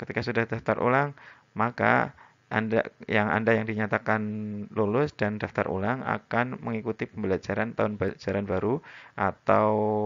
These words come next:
sebagai siswa S M K, ya, di tanggal tujuh belas Juni dua ribu dua puluh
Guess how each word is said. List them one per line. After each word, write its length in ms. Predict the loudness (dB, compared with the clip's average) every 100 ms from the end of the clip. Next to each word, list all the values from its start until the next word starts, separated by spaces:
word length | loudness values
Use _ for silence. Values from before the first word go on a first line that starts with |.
| -2 -4 -14 -20 _
sebagai 400 | -4 2 2 2
siswa 320 | -4 -2 -2
S 80 | 0
M 160 | -2 -4
K, 320 | -2 -4 -4 -10
ya, 160 | -12 -14 -10
di 320 | -6 -4 -6 -8 -20 -20 -20 -20 _
tanggal 400 | 0 2 0 0
tujuh 160 | -4
belas 240 | -4 -4 -4
Juni 320 | -6 -6 -6
dua 240 | -6 -6
ribu 240 | -8 -10 -10
dua 160 | -8
puluh 320 | -10 -8 -10